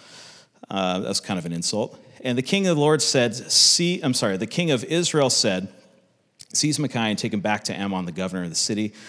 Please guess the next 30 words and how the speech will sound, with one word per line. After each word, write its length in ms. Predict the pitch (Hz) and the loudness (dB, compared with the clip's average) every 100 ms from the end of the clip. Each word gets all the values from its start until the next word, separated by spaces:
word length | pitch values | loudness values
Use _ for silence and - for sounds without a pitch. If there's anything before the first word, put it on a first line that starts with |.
| - - - - | -20 -20 -8 0
Joash, 320 | 101 95 - | 0 0 -4
the 60 | |
king's 240 | 92 90 - | -8 -8 -4
son, 420 | - 127 87 71 - - _ _ _ _ _ | 0 0 -2 -4 -16 -20 _ _ _ _ _
and 160 | - 92 | -10 -4
say, 340 | - 95 92 - | -2 0 -2 -6
'Thus 280 | 92 131 - | -2 0 2
says 260 | 139 117 | 2 2
the 80 | 123 | -2
king, 480 | - 165 135 92 82 - - _ | -2 0 0 -2 -6 -16 -20 _
put 200 | - 208 | 0 2
this 200 | 170 - | 2 2
fellow 320 | - 151 147 | 2 4 4
in 80 | 123 | 2
prison 420 | 117 160 160 160 | 2 2 2 2
and 120 | 120 107 | 0 -2
feed 340 | - 185 175 | -2 0 0
him 180 | 151 160 | 2 2
with 160 | 113 | 0
meager 400 | 127 160 202 190 | 0 0 0 0
rations 600 | 165 160 147 - 117 95 | 2 2 2 2 0 -2
of 200 | 98 85 | -4 -6
bread 280 | 113 156 147 | -2 2 4
and 160 | 139 127 | 4 2
water 300 | 127 131 117 | 4 4 2
until 300 | 101 - 117 | 0 0 0
I 60 | |
return 360 | 110 98 - 107 | 2 0 -2 -4
in 100 | 98 | -4
peace.'" 560 | - 113 82 - - | -6 -6 -4 -4 -6